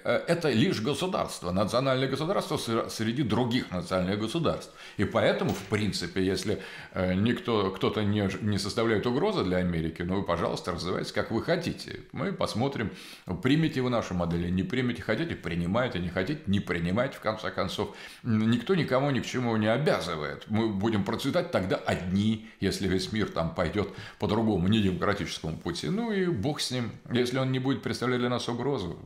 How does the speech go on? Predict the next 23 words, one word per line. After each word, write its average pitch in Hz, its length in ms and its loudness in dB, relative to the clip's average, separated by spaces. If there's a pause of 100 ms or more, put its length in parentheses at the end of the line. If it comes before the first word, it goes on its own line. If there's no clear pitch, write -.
в-, 78 320 -6
военную, 92 480 2
если 87 140 -6
не 87 40 0
будет 87 160 -4
на 90 140 0
нас - 160 -6
нападать, 90 640 0 (280)
не 95 120 0
подрывать 95 460 0
нашу 98 260 0
безопасность, - 800 -2
ну 95 80 0
и - 20 0
пусть - 440 -4
выбирает, 104 520 0
что 110 160 -2
хочет. - 300 -8 (240)
Так, 185 260 2 (240)
э, 104 180 2
звучит 123 480 0
вот - 400 -4
традиционная 120 720 2